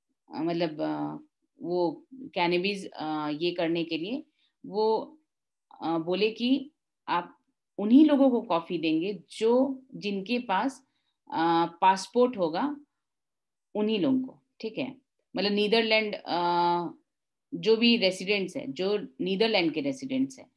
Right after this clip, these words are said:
और उनके पास नीदरलैंड का पासपोर्ट होगा, उन्हीं लोगों को वो कॉफी सर्व करना है। क्यों? क्योंकि जगह-जगह से लोग क्यों जाते थे वहाँ पे? तो ड्रग्स के लिए, मतलब वही मैरिजुआना और वो सब के लिए।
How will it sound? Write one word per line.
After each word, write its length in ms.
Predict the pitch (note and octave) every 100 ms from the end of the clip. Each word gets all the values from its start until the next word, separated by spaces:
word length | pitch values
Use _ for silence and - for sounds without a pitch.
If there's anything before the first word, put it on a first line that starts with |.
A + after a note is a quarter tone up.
| _ _ -
और 100 | A#2+
उनके 260 | F3 F#3+
पास 260 | G#3 G#3+ A3 - -
नीदरलैंड 560 | F#3 G#3 A#3+ B3 G#3 F#3
का 80 | F3
पासपोर्ट 540 | C#3 C#3 - D3 C#3
होगा, 260 | - - - G#3+
उन्हीं 260 | A3+ C#4+
लोगों 220 | C4 A3
को 260 | G#3+ C4 D4
वो 420 | G3 E3 F#3 G3 -
कॉफी 260 | D3+ E3+
सर्व 540 | E3 - - D3 C3+ C3
करना 260 | C3 - G#2+
है। 160 | C3 - _ _ _ -
क्यों? 220 | A#3+ C4
क्योंकि 540 | B3 G3+ G#3 E3+ D#3 D#3
जगह-जगह 560 | F#3 A3 B3 A3 A3+
से 160 | A3+ G#3+
लोग 360 | G#3 G#3+ - _ _ _ _ _ _ _
क्यों 220 | B3+ C#4+
जाते 280 | C#4 C4 C4
थे 120 | C4
वहाँ 300 | B3+ B3 A#3+
पे? 200 | C4 E4 - _ _ _ -
तो 400 | A#3+ C4+ - _ -
ड्रग्स 420 | D#3 D#3 D3+ D3
के 140 | - C3+
लिए, 200 | B2+ B2+
मतलब 260 | E3+ F3
वही 360 | E3 D#3+ C#3+ -
मैरिजुआना 600 | C#3 D#3 D#3+ D3+ D#3 D#3 E3+
और 100 | D3
वो 100 | C#3
सब 240 | D3 -
के 120 | -
लिए। 200 | - -